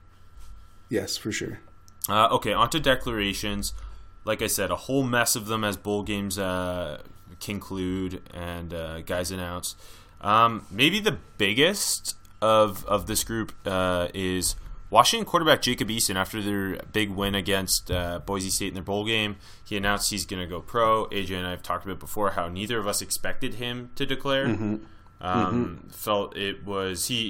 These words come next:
Speaker 2: he, the flashes were bright, but inconsistent season, potential go back, maybe get himself into the first round talk next
Speaker 1: Yeah.
Speaker 2: year. Obviously,
Speaker 1: Yeah.
Speaker 2: he's heading back, or he-, heading to the N F L now. Um,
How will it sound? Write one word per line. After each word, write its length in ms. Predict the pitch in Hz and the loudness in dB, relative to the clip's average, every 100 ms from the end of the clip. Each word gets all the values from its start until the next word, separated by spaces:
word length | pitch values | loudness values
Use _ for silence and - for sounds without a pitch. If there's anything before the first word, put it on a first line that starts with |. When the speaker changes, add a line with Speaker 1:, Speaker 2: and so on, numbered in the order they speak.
| 107 | -2
Speaker 2:
he, 320 | 113 107 92 - - - - - - - - | -2 -2 -4 -12 -20 -20 -20 -20 -18 -14 0
the 120 | 127 | 0
flashes 580 | - - 123 131 151 123 | 2 4 6 6 2 -2
were 120 | 120 | -4
bright, 500 | - 104 107 110 - | -2 2 2 2 -2
but 320 | 107 101 - - | 2 2 2 -4
inconsistent 680 | 107 101 104 107 95 107 92 | -8 -8 -6 -4 -4 -2 -2
season, 680 | - 98 92 98 95 95 110 - - - - - | -2 -4 -4 -4 -4 -8 -12 -14 -12 -12 -14 -8
potential 800 | 110 98 107 101 - 101 95 90 | -6 -4 -4 -4 -4 -4 -2 -4
go 160 | 101 | -4
back, 480 | 90 95 90 85 - - - | 2 4 4 2 -6 -14 -6
maybe 400 | 98 87 95 - - - - | -4 -2 -4 -6 -14 -16 -6
get 140 | 110 95 | 0 0
himself 340 | 90 95 87 | 0 -2 -4
into 120 | 92 | -6
the 60 | 92 | -8
first 300 | - 90 - | -8 -10 -6
round 160 | 87 87 | -6 -2
talk 260 | 90 87 | -2 -2
next 180 | 87 - | -6 -4
Speaker 1:
Yeah. 60 | 98 | -2
Speaker 2:
year. 200 | 98 92 - - - | -2 -6 -12 -20 -2
Obviously, 460 | 95 98 101 117 104 | 0 2 0 0 0
Speaker 1:
Yeah. 60 | |
Speaker 2:
he's 80 | 95 | 0
heading 280 | 98 95 92 | 0 -2 0
back, 320 | 92 92 - - - | 0 0 -4 -14 0
or 260 | 113 107 - | 2 4 2
he-, 240 | 104 - | -2 -2
heading 240 | 104 107 | -2 -2
to 60 | 101 | -2
the 100 | 98 | -2
N 100 | 95 | -4
F 100 | 92 | 0
L 100 | 101 | 0
now. 160 | 98 - - - - | 0 -2 -4 -6 -4
Um, 400 | 101 98 101 92 | 0 0 0 -6